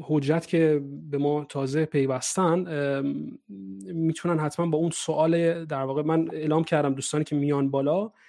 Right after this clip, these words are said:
اه، اگر که حتماً نظری دارن باعث خوشحالی من هست که بشنویم، بشنوم و همینطور سوال اساسی ما از عزیزانی که شرکت کردن تو این برنامه این هست که آیا نمره قبولی رو به این فیلم می‌دن یا نه،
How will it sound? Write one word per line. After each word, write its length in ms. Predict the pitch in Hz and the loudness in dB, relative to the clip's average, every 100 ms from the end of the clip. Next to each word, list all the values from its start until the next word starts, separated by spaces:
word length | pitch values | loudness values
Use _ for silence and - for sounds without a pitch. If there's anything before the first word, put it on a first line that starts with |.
| - _ - | -20 _ -8
اه، 400 | 143 139 139 135 135 135 143 - - _ _ _ _ _ _ _ _ _ _ | -2 0 0 -2 -4 -4 -6 -10 -16 _ _ _ _ _ _ _ _ _ _
اگر 260 | - 151 165 | 0 4 4
که 120 | 160 | 4
حتماً 300 | 143 135 160 | -2 0 2
نظری 360 | 160 143 139 139 | 4 4 2 4
دارن 220 | 139 165 | 4 2
باعث 340 | 143 143 143 | 2 0 0
خوشحالی 560 | 156 - 139 - 135 175 | -6 -6 -6 -2 0 2
من 180 | 190 180 | 2 0
هست 220 | 165 - | -2 -4
که 80 | 160 | -4
بشنویم، 560 | 156 - 156 151 156 151 151 | -6 -4 -4 -2 -4 -4 -4
بشنوم 440 | 151 156 151 156 - - - - | -4 -2 0 -2 -4 -20 -14 -4
و 80 | |
همینطور 320 | 139 165 165 165 | 2 2 2 0
سوال 420 | - 156 175 196 190 185 - | 0 0 4 4 4 0 -6
اساسی 440 | 143 - 139 - | -8 -4 -4 0
ما 180 | 180 151 | 2 2
از 120 | 139 | 2
عزیزانی 420 | 143 135 135 156 | -2 -4 0 0
که 120 | 151 143 | 0 -2
شرکت 380 | - 139 139 | -2 0 -2
کردن 200 | - 139 | -2 -4
تو 80 | 135 | -2
این 100 | 143 | -2
برنامه 360 | 139 139 139 180 | 0 0 0 0
این 120 | 175 | 0
هست 260 | 143 139 - | -2 -4 -4
که 160 | 143 131 _ _ _ _ - 143 | -2 -4 _ _ _ _ -8 -2
آیا 160 | 151 165 | 4 6
نمره 300 | 156 147 156 | 6 6 6
قبولی 380 | 147 135 143 156 | 4 2 2 4
رو 140 | 147 | 4
به 80 | 139 | 4
این 100 | 143 | 0
فیلم 320 | - 151 143 | 2 2 4
می‌دن 480 | 147 160 160 160 143 | 4 2 2 2 4
یا 180 | 135 131 | 2 2
نه، 140 | 139 | 4